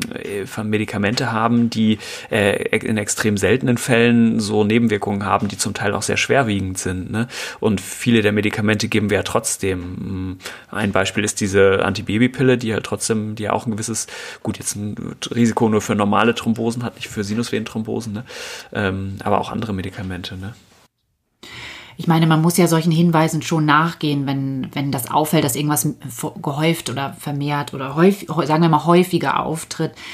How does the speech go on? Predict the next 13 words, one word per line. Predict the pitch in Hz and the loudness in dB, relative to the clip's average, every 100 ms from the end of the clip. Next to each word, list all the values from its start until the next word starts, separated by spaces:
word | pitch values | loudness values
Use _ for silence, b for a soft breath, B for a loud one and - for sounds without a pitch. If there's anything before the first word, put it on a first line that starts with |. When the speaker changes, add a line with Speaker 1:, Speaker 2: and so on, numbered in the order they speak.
| B B B | B B B
Speaker 2:
Aber | 165 165 | 0 2
deswegen | 160 156 - 170 160 | 2 0 2 2 2
gleich, | 147 143 151 165 - | -2 -4 -2 -4 -4
ähm, | 156 156 156 | -4 -2 -2
die | 151 | -2
kompletten | 160 156 180 180 170 | -2 0 0 0 4
Impfungen | 190 220 - 156 151 151 | 4 4 2 0 0 -2
zu | 151 | -4
stoppen, | - - 180 185 165 165 180 - | -4 0 0 2 2 2 0 -2
ist | 147 - | -6 -4
halt | 160 156 147 - - B B B B B | -2 -2 -6 -12 -16 B B B B B
gerade | - 160 180 | -2 2 4
mit | 175 | 4